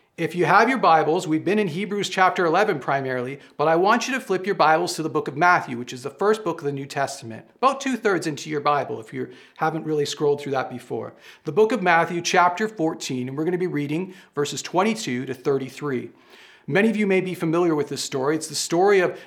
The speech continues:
Jesus sending his disciples across a lake on a boat. This is what it says, starting in verse twenty-two. Immediately after this, immediately after this, speaking to, right before this,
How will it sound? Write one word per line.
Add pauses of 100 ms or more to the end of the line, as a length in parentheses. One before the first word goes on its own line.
(100)
Jesus
sending
his
disciples
across
a
lake (100)
on
a
boat. (1200)
This
is
what
it
says,
starting
in
verse
twenty-two. (260)
Immediately
after
this, (320)
immediately
after
this,
speaking
to,
right
before
this,